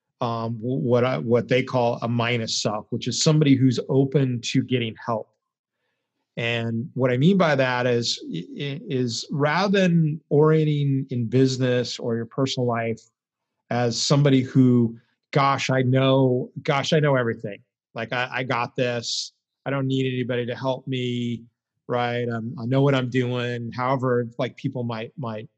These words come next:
describe that. Uh, that this is a person that says, you know, "Gosh, man, I need all the great people around me that I, that I can get,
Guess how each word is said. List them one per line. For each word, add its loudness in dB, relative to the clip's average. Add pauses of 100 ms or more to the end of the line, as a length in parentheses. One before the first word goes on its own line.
(120)
describe -2
that. -10 (1700)
Uh, -2 (360)
that 2
this 2
is 2
a 0
person 0
that -2
says, -2 (340)
you -4
know, -2
"Gosh, -2
man, -2
I 0
need 2
all 2
the -4
great -2
people -4
around -6
me -4
that -6
I, -6 (100)
that -6
I -6
can -8
get, 2